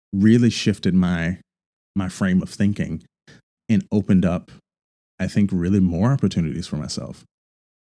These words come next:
to be able to really dig into this well of creativity and this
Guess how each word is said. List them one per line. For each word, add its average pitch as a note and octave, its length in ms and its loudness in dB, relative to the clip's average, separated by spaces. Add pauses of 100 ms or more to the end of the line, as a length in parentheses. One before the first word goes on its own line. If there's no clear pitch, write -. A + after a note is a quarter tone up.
(260)
to - 100 -2
be G2 300 4
able G2 200 2
to - 160 -2
really F#2 800 2 (640)
dig G#2+ 220 2
into G#2+ 220 4
this F#2 180 0
well F2 340 0
of E2+ 120 -6
creativity F#2+ 760 0
and E2 220 -2
this - 300 -8